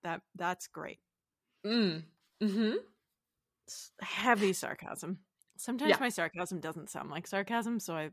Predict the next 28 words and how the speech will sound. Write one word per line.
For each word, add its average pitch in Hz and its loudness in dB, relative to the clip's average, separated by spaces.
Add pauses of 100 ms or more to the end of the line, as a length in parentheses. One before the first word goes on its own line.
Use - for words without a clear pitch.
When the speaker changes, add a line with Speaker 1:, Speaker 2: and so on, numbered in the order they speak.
Speaker 1:
I - -6
felt 190 0
in 190 0
that 175 0
moment 160 -4 (160)
<laughs> - -20
a - -8
clarification 269 4
Speaker 2:
No, 370 6
I 440 4
knew. 403 4
Speaker 1:
was, 165 -6 (300)
was 202 4
Speaker 2:
I 370 0
Speaker 1:
due. 370 4
Speaker 2:
think 466 4
we 247 2
can 175 0
all 151 2
tell. - -4
It - 2
was 381 8
good. - 2
It - 0
was 226 0
very 208 6
good. 165 -2
Speaker 1:
<laughs> - -